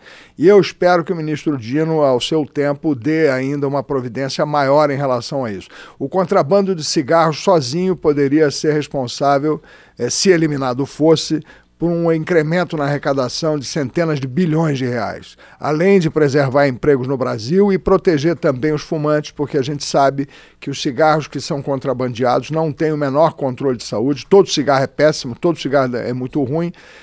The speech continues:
mas esse cigarro contrabandeado que entra para a população mais pobre é pior ainda. E a gente sabe que o Ministério precisa fazer uma ação mais efetiva, assim como o Ministério da Saúde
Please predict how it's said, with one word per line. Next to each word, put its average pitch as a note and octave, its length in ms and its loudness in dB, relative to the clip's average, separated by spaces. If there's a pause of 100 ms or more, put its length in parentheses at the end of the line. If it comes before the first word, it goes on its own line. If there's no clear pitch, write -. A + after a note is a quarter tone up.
(140)
mas C#3+ 280 -2
esse E3+ 180 0
cigarro D3 360 2
contrabandeado C3+ 920 0
que C3+ 320 0
entra C#3 300 0
para C#3 160 0
a B2+ 60 -2
população C3+ 560 -4
mais C#3+ 260 -4
pobre C#3+ 360 2
é - 20 -2
pior C3+ 260 -2
ainda. G#2+ 320 -6 (500)
E B2+ 80 -4
a B2+ 60 0
gente C#3+ 240 -6
sabe E3+ 480 2
que - 80 -8
o C#3 60 -2
Ministério C3+ 420 -2
precisa D3+ 640 0
fazer B2+ 320 -2
uma C3+ 180 -2
ação B2+ 260 -4
mais B2+ 220 -4
efetiva, B2+ 580 -2
assim B2 200 -4
como B2 160 -6
o A#2+ 40 -4
Ministério A#2 340 -4
da A2+ 60 -4
Saúde C3+ 460 -2